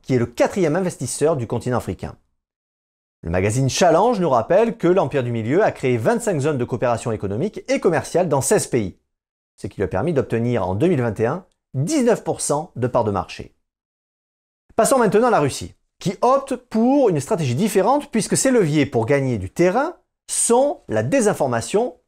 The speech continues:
la vente d'armes, de mercenaires, dans le but de recomposer la carte géopolitique du continent.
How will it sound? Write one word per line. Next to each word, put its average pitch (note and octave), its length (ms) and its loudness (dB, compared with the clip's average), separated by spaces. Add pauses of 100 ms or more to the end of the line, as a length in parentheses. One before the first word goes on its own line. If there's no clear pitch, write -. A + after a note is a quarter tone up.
(300)
la F#2 120 -4
vente C3 240 0
d'armes, A3 420 2 (540)
de A2+ 120 -2
mercenaires, D3 640 0 (400)
dans G3 180 2
le A#3 80 4
but B3+ 140 2
de F3+ 80 2
recomposer G3 560 2
la D3+ 100 2
carte C#3 260 -2
géopolitique D3+ 800 -2
du A#2+ 120 -4
continent. B2 560 -4